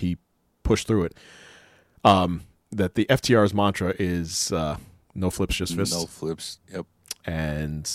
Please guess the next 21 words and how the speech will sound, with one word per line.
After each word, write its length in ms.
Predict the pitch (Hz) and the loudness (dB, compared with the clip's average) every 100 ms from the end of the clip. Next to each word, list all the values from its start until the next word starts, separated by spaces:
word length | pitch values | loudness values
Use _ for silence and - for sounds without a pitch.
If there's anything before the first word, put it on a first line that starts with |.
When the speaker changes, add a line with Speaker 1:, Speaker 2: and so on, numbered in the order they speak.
| - | -8
Speaker 1:
what 260 | 92 85 90 | -8 -4 -2
does 100 | 90 | -2
Cash 280 | - 92 - | 0 0 0
do 200 | 101 92 | 0 0
in 140 | 95 85 | 0 -2
a 40 | |
moment 340 | 85 90 90 | -2 0 -2
of 680 | - 85 85 82 - - - - _ _ _ _ _ _ _ | -2 -2 -2 -4 -4 -4 -4 -12 _ _ _ _ _ _ _
either 220 | 92 92 | -4 -4
confusion 680 | - 87 - 92 95 92 92 | -4 -10 -4 0 0 0 -4
or, 460 | 85 85 80 78 - - - - - | -4 -4 -2 -6 -4 -4 -4 -4 -4
<laughs> 520 | - - - - - - | -4 -20 -20 -20 -14 -4
or 280 | 92 85 | -2 -2
whatever 360 | 90 95 95 92 | 0 2 2 0
it 60 | 92 | 0
was? 380 | 92 82 78 | -2 -2 -4
He, 220 | - 92 90 | -2 -2 -2
he, 180 | 135 117 | -2 0
there 80 | 117 | 2
was 100 | |
a, 60 | 104 | 0